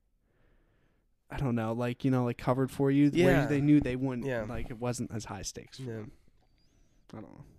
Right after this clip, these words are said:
Speaker 2: That, no, that, that's really funny.
Speaker 1: But
Speaker 2: That is, I,
Speaker 1: uh,
Speaker 2: I'm surprised. I think it, this kinda actually falls on the T V manufacturing. Because, like, if they have a one-click reset, factory
Speaker 1: Mm.
Speaker 2: reset that you accidentally clicked, like, come on.
Speaker 1: Yeah.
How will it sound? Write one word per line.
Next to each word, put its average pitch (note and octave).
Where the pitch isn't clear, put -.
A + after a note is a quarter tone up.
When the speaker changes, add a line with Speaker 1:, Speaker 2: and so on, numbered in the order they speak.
Speaker 2:
That, D3
no, C3
that, B2+
that's B2
really A#2
funny. F2+
Speaker 1:
But C#3+
Speaker 2:
That A2+
is, G#2+
I, E3+
Speaker 1:
uh, F3+
Speaker 2:
I'm A3+
surprised. F4+
I A#3
think F#4
it, F3+
this G3
kinda F3
actually C3+
falls A2+
on A2+
the G2
T G#2+
V G#2
manufacturing. G#2+
Because, D3+
like, C#3+
if C#3
they F#3
have F#3+
a C#3
one-click A2+
reset, A2+
factory B2+
Speaker 1:
Mm. B2+
Speaker 2:
reset C3
that A2+
you A2
accidentally A2
clicked, A2+
like, G#2
come B2+
on. G2+
Speaker 1:
Yeah. -